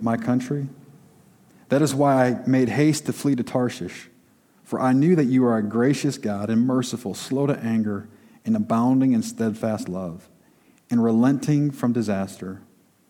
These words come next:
Therefore now, O Lord, please take my life from me, for it is better for me to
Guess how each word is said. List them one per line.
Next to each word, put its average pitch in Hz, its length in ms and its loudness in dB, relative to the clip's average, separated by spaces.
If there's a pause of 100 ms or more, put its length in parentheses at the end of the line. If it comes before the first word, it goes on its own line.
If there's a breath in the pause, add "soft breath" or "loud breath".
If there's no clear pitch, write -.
(380 soft breath)
Therefore 160 500 4
now, 135 260 4
O 131 100 2
Lord, 104 380 0
please 151 280 -2
take 143 260 0
my 135 140 2
life 101 520 -2
from 101 260 -6
me, 98 240 -8 (160)
for - 80 -6
it 123 80 0
is 110 100 -4
better 135 240 4
for 123 120 -4
me 135 120 2
to 117 140 2